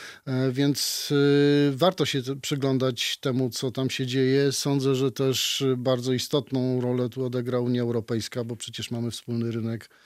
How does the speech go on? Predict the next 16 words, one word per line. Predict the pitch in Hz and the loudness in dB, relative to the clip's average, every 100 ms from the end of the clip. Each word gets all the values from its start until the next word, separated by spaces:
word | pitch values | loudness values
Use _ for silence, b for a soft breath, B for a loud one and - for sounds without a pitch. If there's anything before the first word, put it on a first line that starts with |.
| B B B _ | B B B _
i | 135 123 | -2 0
na | 123 120 120 | 2 2 0
pewno | 139 120 123 120 | -2 -2 0 0
znacząca | 113 120 - 123 127 | -2 -2 -2 -4 -4
część | 113 120 - | -6 -6 -4
funduszy | 131 120 123 - 117 | -2 -2 -2 -4 -6
będzie | 113 110 139 151 123 120 | -6 0 2 2 2 -2
skierowana | - 131 120 117 117 117 | -4 -4 -4 -4 -4 -4
właśnie | 113 107 - | -8 -8 -10
w | 107 | -8
taki | 127 113 | -8 -8
sposób, | 135 - 117 135 | -8 -8 -8 -6
żeby | 123 120 | -6 -4
umożliwić | 123 123 120 127 123 120 | -2 0 -2 -4 -8 -4
dostosowanie, | 123 127 139 - 131 131 123 117 | -4 -2 -4 -4 -2 -2 0 -2
e, | 113 120 | -4 -6